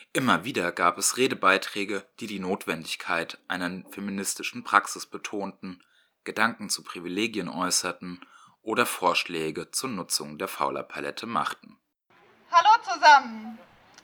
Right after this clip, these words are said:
Speaker 2: Seit es patriarchale Unterdrückung und Gewalt gibt, hat es auch immer feministische und queere Widerstände gegeben. Ob Tomatenwurf in der Studierendenbewegung der B R D,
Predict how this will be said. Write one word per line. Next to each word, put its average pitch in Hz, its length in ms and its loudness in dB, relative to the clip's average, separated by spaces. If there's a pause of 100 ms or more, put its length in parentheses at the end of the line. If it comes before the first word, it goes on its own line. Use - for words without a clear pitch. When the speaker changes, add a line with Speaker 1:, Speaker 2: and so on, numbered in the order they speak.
(220)
Speaker 2:
Seit 330 160 8
es 381 120 -4
patriarchale 370 880 2
Unterdrückung 359 640 -2 (160)
und 311 140 -8
Gewalt 311 420 4
gibt, 359 400 -14 (400)
hat 349 180 2
es - 60 -10
auch 330 200 4 (140)
immer 381 280 4
feministische 359 680 -6 (120)
und 320 100 -8
queere 349 380 -6
Widerstände 269 580 -6
gegeben. 226 480 -14 (760)
Ob 311 180 2
Tomatenwurf 370 720 2 (120)
in 311 60 -14
der 302 140 -2
Studierendenbewegung 349 960 -8
der 311 140 -4
B 294 120 -10
R 285 180 0
D, 294 120 -12